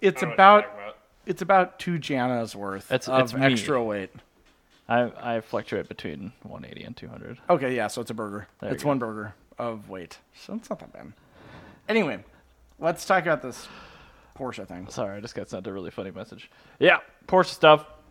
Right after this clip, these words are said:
Speaker 3: Again, uh, so,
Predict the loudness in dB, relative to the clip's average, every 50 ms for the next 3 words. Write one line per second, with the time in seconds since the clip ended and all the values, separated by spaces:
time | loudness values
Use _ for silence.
0 | _ -2 2 6 8 8 8 6 4 0 -8 _ _ _ _ _ _ _ _ _
1 | _ _ 0 2 2 2 2 -2 -8 _ _ _ _ _ _ _ _ _ _ _
2 | _ _ 4 10 12 12 12 12 10